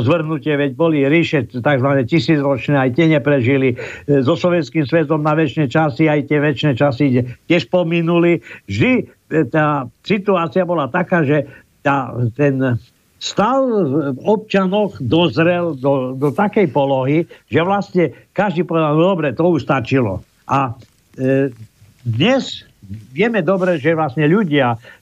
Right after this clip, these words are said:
takisto aj na Slovensku, sú nespokojní. Ale zatiaľ ešte to nie je do takej miery, aby, aby, e, tá, tá nespokojnosť prerástla do nejakej revolúcie alebo do nejakého,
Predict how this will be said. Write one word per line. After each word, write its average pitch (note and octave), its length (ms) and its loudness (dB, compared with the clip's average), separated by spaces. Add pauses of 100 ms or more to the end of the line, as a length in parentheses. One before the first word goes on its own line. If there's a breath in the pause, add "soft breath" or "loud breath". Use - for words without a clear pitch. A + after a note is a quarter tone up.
(160)
takisto G#3 400 -2
aj E3 160 0
na C3+ 160 -4
Slovensku, F3 800 -2
sú D3+ 160 2
nespokojní. C#3 880 -2 (240)
Ale C#3+ 240 0
zatiaľ F3+ 480 -2
ešte C#3+ 160 -2
to D3 160 0
nie G#3 160 4
je D#3 80 -2
do D3+ 80 -2
takej F3+ 400 0
miery, D#3+ 400 0
aby, A#2+ 320 0 (320 loud breath)
aby, C3 400 2 (400 soft breath)
e, C3 320 2
tá, C3 240 0
tá C3+ 160 2
nespokojnosť F3+ 640 0
prerástla D#3 480 0
do C#3 160 0
nejakej C3+ 400 0
revolúcie C#3 560 0
alebo A#2+ 240 0
do B2 320 2
nejakého, B2 640 0